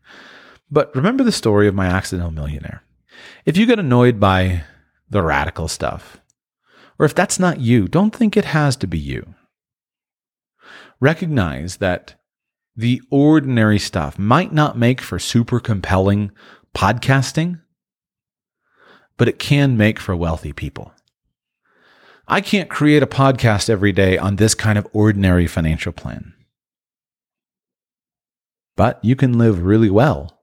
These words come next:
on this kind of ordinary financial plan. It works. And it's not a bad life.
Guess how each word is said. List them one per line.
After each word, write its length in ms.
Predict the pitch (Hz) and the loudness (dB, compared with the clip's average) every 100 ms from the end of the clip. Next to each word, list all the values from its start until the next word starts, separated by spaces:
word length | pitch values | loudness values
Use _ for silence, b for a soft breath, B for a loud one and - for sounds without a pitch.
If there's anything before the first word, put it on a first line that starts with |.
| _ | _
on 140 | 82 85 | -4 0
this 140 | 90 | -2
kind 200 | - 87 | -2 -2
of 100 | 82 | -2
ordinary 460 | 82 80 76 76 78 | -4 -4 -2 -4 -4
financial 400 | - 65 71 - | -6 -8 -8 -10
plan. 340 | - 50 - _ _ _ _ _ _ _ _ b b b b b b _ | -8 -10 -12 _ _ _ _ _ _ _ _ b b b b b b _
It 380 | 113 104 - - _ _ _ _ | 2 2 0 -10 _ _ _ _
works. 640 | - 85 - - - - - _ _ _ _ _ _ _ _ _ b b b b b | 0 2 0 -4 -12 -12 -14 _ _ _ _ _ _ _ _ _ b b b b b
And 80 | 92 | -4
it's 120 | 85 101 | -2 0
not 200 | 101 113 | 2 4
a 60 | |
bad 260 | 98 82 78 | 2 0 0
life. 440 | 58 - - - | -4 -8 -14 -20